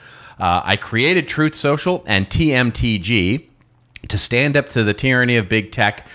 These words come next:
We live in a world where the Taliban has a huge presence on Twitter, yet your favorite American president has been silenced," said Trump in a statement. The article goes on to basically talk a little bit about the Truth Social app,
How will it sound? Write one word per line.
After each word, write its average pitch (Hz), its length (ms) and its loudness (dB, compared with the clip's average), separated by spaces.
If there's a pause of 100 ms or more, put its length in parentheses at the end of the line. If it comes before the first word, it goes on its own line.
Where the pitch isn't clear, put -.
(200)
We 92 100 -2
live 120 160 2
in 127 80 2
a 120 60 2
world 110 360 2
where 95 120 0
the 85 80 -4
Taliban 123 580 2
has 104 160 -2
a 90 60 -4
huge 110 320 -4
presence 104 340 -2
on 90 140 -2
Twitter, 139 420 -2 (240)
yet 95 200 0
your 95 100 -4
favorite 135 420 0
American 107 380 2
president 92 460 0
has 87 180 0
been 85 160 -4
silenced," 90 680 -2
said 73 280 -6
Trump - 340 -4
in 78 140 -4
a 85 40 -2
statement. 92 520 0 (340)
The 85 120 0
article 82 280 2
goes 76 240 -2
on 80 380 0
to 78 380 -4
basically 78 500 -4
talk 87 320 0
a - 20 -6
little 85 220 -4
bit 80 120 -4
about 78 340 -2
the 78 60 -8
Truth 80 380 -6
Social 80 500 -4
app, 101 380 0